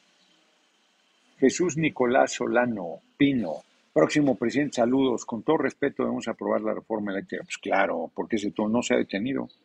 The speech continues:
Saludos desde Minnesota, larga vida al compañero presidente, larga vida, claro. No se ha detenido. Eh, estamos, yo creo que es pa-, sal-, eh, pasará después de la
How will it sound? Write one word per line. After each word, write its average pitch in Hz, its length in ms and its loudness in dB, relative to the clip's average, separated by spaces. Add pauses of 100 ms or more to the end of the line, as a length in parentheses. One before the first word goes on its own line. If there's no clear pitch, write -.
(240)
Saludos 120 380 6
desde 107 200 0
Minnesota, 98 600 -2
larga 113 260 6
vida 117 160 4
al 107 80 2
compañero 101 340 -4
presidente, 95 540 -4
larga 98 300 0
vida, 92 220 -2
claro. 104 200 -4
No 143 100 -2
se 175 120 2
ha - 20 8
detenido. 190 540 2 (760)
Eh, 110 300 0 (120)
estamos, 127 680 0
yo 151 140 -2
creo 170 140 -2
que 139 100 2
es 120 100 -2
pa-, - 280 -6
sal-, 127 300 -4
eh, 120 280 0
pasará 131 400 0
después 139 420 0
de 123 140 0
la 107 520 -4